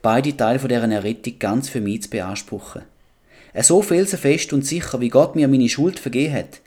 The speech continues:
indem er die verdiente Strafe dafür einfach auf seinen Sohn Jesus gelegt hat, äh, so bombensicher ist auch meine Errettung vom Fluch.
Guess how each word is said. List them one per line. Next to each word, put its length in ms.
indem 320
er 200
die 120
verdiente 440
Strafe 400
dafür 400
einfach 380
auf 140
seinen 180
Sohn 220
Jesus 360
gelegt 300
hat, 240
äh, 140
so 420
bombensicher 840
ist 220
auch 140
meine 240
Errettung 480
vom 180
Fluch. 440